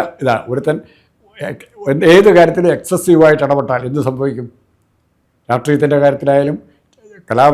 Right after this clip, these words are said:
ചീട്ടുകളി അങ്ങനെയുള്ള ചെറുപ്പക്കാർ ചേർന്നുള്ള വിനോദങ്ങളുടെ കാര്യത്തിലായാലും ഇതെല്ലാം ഉപേക്ഷിച്ച് വീട്ടുകാർക്ക് വേണ്ടി ജീവിക്കാൻ ഗൃഹനാഥൻ്റെ വേഷത്തിൽ ഭക്തി, ശബരിമലയ്ക്ക് പോയി ഭക്തി തെളിയിക്കാൻ പോയ ശ്രീനിവാസനെ നമുക്കറിയാം.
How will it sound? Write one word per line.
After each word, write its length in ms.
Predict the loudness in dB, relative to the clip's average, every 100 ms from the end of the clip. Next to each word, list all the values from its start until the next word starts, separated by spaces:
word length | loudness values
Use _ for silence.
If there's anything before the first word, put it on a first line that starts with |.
| 0
ചീട്ടുകളി 380 | -6 -2 0 0 -2
അങ്ങനെയുള്ള 320 | -2 0 -2 -2 -10 -20 -20 -14 -10
ചെറുപ്പക്കാർ 400 | -8 -4 0 2
ചേർന്നുള്ള 280 | 0 -2 -6 -4
വിനോദങ്ങളുടെ 540 | -4 -4 -2 -2 -2 -2
കാര്യത്തിലായാലും 580 | -2 -2 0 0 -2 -8 _ _ _ _ -10 -2
ഇതെല്ലാം 340 | 2 4 4 4
ഉപേക്ഷിച്ച് 440 | 0 -4 -4 -4 -4 -8 -10
വീട്ടുകാർക്ക് 460 | -2 2 2 0
വേണ്ടി 160 | -2 -2 -2
ജീവിക്കാൻ 340 | -2 0 -2 -2 -8
ഗൃഹനാഥൻ്റെ 580 | -6 -2 0 2 2 0 -2
വേഷത്തിൽ 320 | -4 -6 -8 -8 _ _ -4
ഭക്തി, 460 | -4 -4 -8 0 0 -2 -16 -12
ശബരിമലയ്ക്ക് 580 | -6 -2 0 2 0 0 0
പോയി 120 | 0 -2
ഭക്തി 180 | -6 -4
തെളിയിക്കാൻ 360 | 0 0 0 0
പോയ 120 | -2 -4
ശ്രീനിവാസനെ 440 | -6 -6 -4 -4 -8
നമുക്കറിയാം. 380 | -10 -10 -10